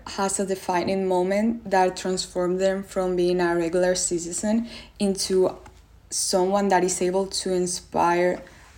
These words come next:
multitudes of people to take a stand from the climate. I feel both Greta and Luisa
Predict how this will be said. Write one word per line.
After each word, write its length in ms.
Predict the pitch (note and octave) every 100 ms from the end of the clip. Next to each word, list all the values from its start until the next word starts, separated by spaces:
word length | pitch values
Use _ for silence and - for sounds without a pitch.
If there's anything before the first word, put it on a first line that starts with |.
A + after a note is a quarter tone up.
| -
multitudes 640 | G3 F#3+ F#3 F#3+ F#3+ F#3
of 180 | F#3 -
people 420 | - F3+ F3+ A3+ A#3
to 140 | F#3
take 260 | - F3 F3+
a 60 |
stand 440 | F3+ - E3+ E3+ F3
from 140 | F3+
the 80 | E3+
climate. 480 | - D#3+ E3 G#3+ C4 - - - - - - - - -
I 140 | G#3+
feel 520 | A3+ C4+ C#4+ D4 - -
both 400 | G3 G#3+ A#3 A#3
Greta 500 | - G3+ G3 G3 G3 -
and 280 | F#3+ G3
Luisa 640 | F#3 F3 F3 - G#3 G#3 -